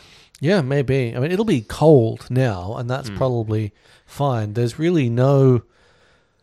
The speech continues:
Speaker 1: one specific way to drink this. You can drink it neat, you can drink it mixed with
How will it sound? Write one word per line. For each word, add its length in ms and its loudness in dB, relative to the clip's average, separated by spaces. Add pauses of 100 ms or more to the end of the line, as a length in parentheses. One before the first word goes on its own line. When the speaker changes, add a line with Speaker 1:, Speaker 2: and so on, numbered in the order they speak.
(400)
Speaker 1:
one 460 0
specific 600 0
way 160 4
to 140 0
drink 280 -2
this. 280 -10
You 100 -4
can 200 -4
drink 260 -4
it 160 -2 (1200)
neat, 380 -2
you 80 0
can 120 0
drink 260 2
it 120 -8
mixed 380 -2
with 240 -2